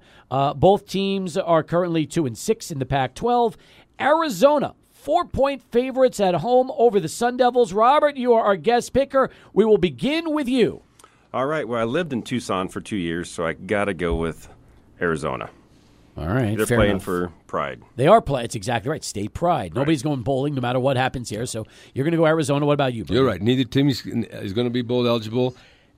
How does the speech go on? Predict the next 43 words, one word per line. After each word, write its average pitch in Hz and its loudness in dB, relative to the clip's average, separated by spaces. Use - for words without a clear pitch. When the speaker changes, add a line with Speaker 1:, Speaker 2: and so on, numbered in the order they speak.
Speaker 3:
Arizona 190 4
showed 175 0
a 160 2
lot 156 0
of 156 -4
stuff 160 -2
in 123 -2
beating 143 2
U 143 2
C 135 -4
L 123 -4
A. 135 -4
I'm 139 -2
going 131 0
with, - -6
I'm 117 -4
going 123 2
with 95 0
the 95 0
Wildcats. - -6
Speaker 1:
Yep, 90 -4
that 110 -2
makes 113 -4
three 131 2
of 120 4
us. - -6
Uh, 82 -4
we 101 -2
will 98 0
all 123 0
go 113 -2
Wildcats. 98 -4
Every, 208 0
uh, 143 -2
Adrian 135 -2
pick, 113 -6
since 120 -10
I 104 -6
have 131 0
the 110 -6
list, 123 -2
will 131 -2
be, 131 -2